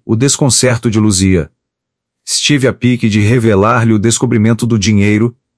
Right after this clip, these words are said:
mas por um justo egoísmo, desejava reservar para si exclusivamente a caridosa iniciativa da libertação do prisioneiro, se bem que não houvesse ainda atinado como tirar partido do que vira,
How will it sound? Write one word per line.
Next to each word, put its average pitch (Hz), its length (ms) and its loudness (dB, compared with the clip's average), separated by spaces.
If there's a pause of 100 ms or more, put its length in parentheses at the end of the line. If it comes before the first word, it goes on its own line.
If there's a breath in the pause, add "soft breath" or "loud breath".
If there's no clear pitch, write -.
(140)
mas 147 320 0
por 123 180 -2
um 113 80 2
justo 135 360 0
egoísmo, 120 640 0
desejava 110 520 -2
reservar 110 540 0
para 107 200 -2
si - 220 -2
exclusivamente 107 880 0 (180 soft breath)
a 107 100 -6
caridosa 123 640 0
iniciativa 127 840 0
da 110 120 0
libertação 117 560 0
do 131 80 0
prisioneiro, 107 640 0 (580)
se - 180 -2
bem 143 260 0
que 156 120 0
não 147 160 2
houvesse 117 520 2
ainda 127 260 2
atinado 101 580 0
como 110 200 0
tirar 104 340 0
partido 113 480 -2
do 104 80 -2
que 117 120 -2
vira, 95 460 0